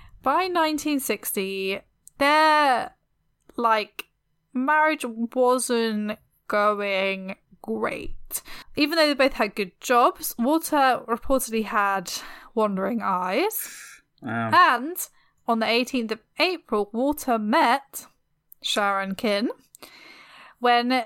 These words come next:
Speaker 1: she bought a Ford Thunderbird from his dealership using some of the insurance payout from her husband's death.
Speaker 2: Oh man, so he's a dodgy used car salesman.
Speaker 1: Yeah, so they became an affair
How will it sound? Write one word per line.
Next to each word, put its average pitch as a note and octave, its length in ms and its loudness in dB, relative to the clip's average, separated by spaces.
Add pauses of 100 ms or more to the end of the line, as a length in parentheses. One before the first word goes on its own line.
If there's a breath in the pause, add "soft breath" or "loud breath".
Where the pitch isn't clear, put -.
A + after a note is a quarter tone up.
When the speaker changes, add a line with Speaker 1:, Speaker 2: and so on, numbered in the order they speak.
Speaker 1:
she D4+ 160 2
bought G#3 500 -2
a G#3 300 0
Ford B3+ 480 0 (120)
Thunderbird A3 720 0
from A3 200 -2
his A3 180 0
dealership A#3+ 760 -2
using B3 320 -2
some G3 280 -4
of G3+ 120 -6
the G3+ 120 -4
insurance G#3 500 -2
payout G3 400 -2
from A3+ 180 -4
her A3+ 160 0 (100)
husband's G3+ 520 -8 (240)
death. - 260 -2
Speaker 2:
Oh A2 140 -8
man, A2 440 -8
so - 120 -10
he's C3 160 -2
a A#2+ 80 -2
dodgy A2+ 320 -4
used G#2+ 300 -4
car A2+ 180 -4
salesman. G2 640 -12 (840 loud breath)
Speaker 1:
Yeah, A3+ 180 -6 (200)
so - 140 -6
they F4+ 120 4
became D#4 360 2
an G#3+ 100 -4
affair G#3 300 -2